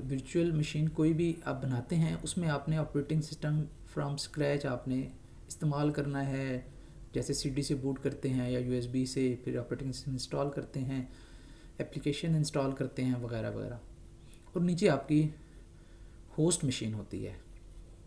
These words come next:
तो इसमें concept और type का है, इसमें concept है कि आपकी application है, दूसरी application, तीसरी application, और यूज़ ये आपका host ऑपरेट-, operating system जो है वही इस्तेमाल हो रहा है, उसमें उसका अपना guest operating system इस्तेमाल हो रहा होता है।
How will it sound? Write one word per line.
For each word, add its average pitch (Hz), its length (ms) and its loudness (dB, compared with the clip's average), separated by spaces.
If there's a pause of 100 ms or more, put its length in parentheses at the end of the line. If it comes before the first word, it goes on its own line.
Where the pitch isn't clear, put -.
(480)
तो 208 100 -2
इसमें 226 260 2
concept 180 400 2
और 120 160 2
type 104 300 -4
का 117 60 -4
है, 107 80 -4
इसमें 160 300 -2
concept 156 420 2
है 139 100 4
कि 143 340 -2
आपकी 139 280 0
application 147 580 2
है, 180 300 -2 (500)
दूसरी 156 280 2
application, 160 540 4
तीसरी 151 340 2
application, 151 600 2 (200)
और 160 320 2 (100)
यूज़ 165 360 6
ये 170 60 8
आपका 151 220 4
host 156 340 2
ऑपरेट-, - 680 -4
operating 139 360 0
system 139 300 -2
जो 143 140 4
है 131 60 -2
वही 139 160 2
इस्तेमाल 113 440 -2
हो 104 140 -4
रहा 101 100 -8
है, - 80 -12 (580)
उसमें 202 260 4
उसका 180 200 2
अपना 165 180 2
guest 156 320 4
operating 117 340 0
system 127 320 -2
इस्तेमाल 117 320 -4
हो 107 80 -2
रहा 107 80 -4
होता 104 200 -6
है। 104 60 -8